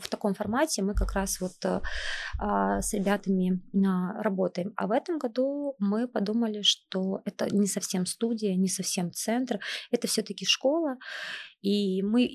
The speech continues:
еще немножко переписали программу, а, посмотрели, где у нас там были слабые стороны, мы их перевернули в сильные стороны.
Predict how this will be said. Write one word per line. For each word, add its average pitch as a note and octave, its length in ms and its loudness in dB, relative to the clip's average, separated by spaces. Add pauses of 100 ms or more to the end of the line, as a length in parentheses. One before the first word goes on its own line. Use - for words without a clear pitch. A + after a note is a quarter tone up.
(140)
еще G#3+ 220 4
немножко F#3 380 2
переписали F#3 680 0
программу, A#3+ 880 2
а, F#3 160 2
посмотрели, G3 580 0
где F#3 220 2
у F3 60 0
нас F3+ 200 0
там F3+ 140 -4
были F#3 220 2
слабые F#3 540 0
стороны, F3+ 460 0
мы F3 120 0
их F3 120 -8
перевернули F3+ 500 0
в - 80 -6
сильные C#4 400 0
стороны. - 560 4